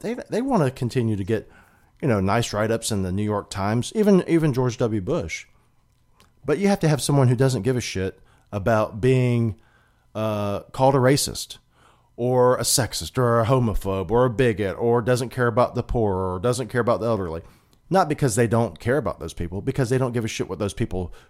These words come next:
who say that, they don't care what they say. They don't care. And people recognize strength. People recognize someone who's not afraid. And someone like Ron DeSantis is not afraid.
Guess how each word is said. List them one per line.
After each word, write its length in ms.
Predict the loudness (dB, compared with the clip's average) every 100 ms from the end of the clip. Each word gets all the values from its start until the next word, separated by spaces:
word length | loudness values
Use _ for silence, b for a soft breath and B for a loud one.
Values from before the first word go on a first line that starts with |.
| -2
who 100 | 0
say 300 | 2 4 2
that, 320 | 0 -4 -2
they 100 | 0
don't 200 | 0 -2
care 180 | -2 -2
what 140 | -4
they 100 | -6
say. 360 | -6 -8 -10 -12 _ _ _ _ _ _ _ _ _ _ _ _ _ _ -20 -8
They 120 | 2 4
don't 180 | 4
care. 360 | 0 -4 -4 -10 _ _ _ _ _ _ _
And 120 | -4
people 280 | 0 2 2
recognize 560 | 2 2 2 0 0 0
strength. 580 | -4 -4 -6 -6 -14 -8
People 240 | -6 -4
recognize 800 | -2 -4 -4 -4 -4 -4 -6 -12 b b b b b _
someone 320 | 0 2 2
who's 140 | 2 0
not 220 | -2 -2
afraid. 680 | -6 -6 -4 -4 -4 -8 -16 _ _ _ _ _ _ _ -4
And 200 | 0 0
someone 300 | 2 2 2
like 140 | 2
Ron 240 | 4 4 2
DeSantis 440 | 0 -2 -2 -6
is 120 | -6
not 160 | -4 -4
afraid. 460 | -6 -8 -8 -10